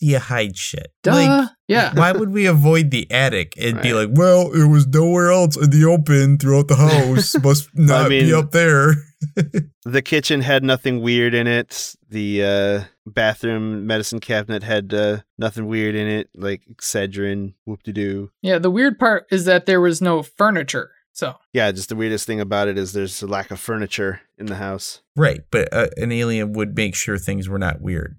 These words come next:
Speaker 2: For the most part. I mean, my, my apartment was very sparsely, uh, it had, like, one chair in it and a T V. So
Speaker 1: That's furniture.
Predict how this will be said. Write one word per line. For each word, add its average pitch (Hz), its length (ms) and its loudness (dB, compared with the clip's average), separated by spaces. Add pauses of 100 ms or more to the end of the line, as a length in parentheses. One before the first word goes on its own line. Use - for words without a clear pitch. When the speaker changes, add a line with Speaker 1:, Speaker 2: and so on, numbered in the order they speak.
Speaker 2:
For 208 80 -6
the 202 80 0
most 165 340 -6
part. 135 520 -4
I 185 40 -4
mean, 190 200 0
my, 185 500 0
my 180 260 0 (140)
apartment 185 460 0
was 165 160 -2
very 170 260 2
sparsely, 156 800 -4 (140)
uh, 143 500 -6 (240)
it 165 80 -10
had, 160 200 0
like, 143 300 -2
one 160 240 -4
chair 165 380 0
in 160 80 -4
it 165 220 -4 (120)
and 139 960 -4 (200)
a 180 80 -10
T 156 240 -2
V. 151 400 -4
So 151 420 -2 (220)
Speaker 1:
That's 101 200 -2
furniture. 98 600 -6